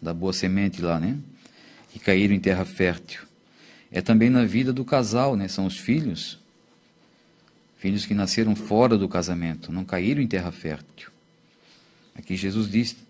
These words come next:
tem pessoas que não acreditam em mais nada, não aceitam mais a palavra de Deus, porque tinha que se cumprir. E a gente às vezes vai pensar assim: mas meu Deus, o que que uma criança tem culpa, né?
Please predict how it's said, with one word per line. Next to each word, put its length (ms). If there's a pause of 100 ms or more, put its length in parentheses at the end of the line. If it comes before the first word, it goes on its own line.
(120)
tem 120
pessoas 360
que 60
não 80
acreditam 460
em 40
mais 180
nada, 460 (500)
não 140
aceitam 400
mais 200
a 80
palavra 380
de 140
Deus, 520 (600)
porque 180
tinha 340
que 120
se 140
cumprir. 500 (920)
E 40
a 40
gente 200
às 100
vezes 140
vai 100
pensar 320
assim: 160
mas 180
meu 140
Deus, 180
o 40
que 100
que 100
uma 100
criança 340
tem 160
culpa, 360
né? 160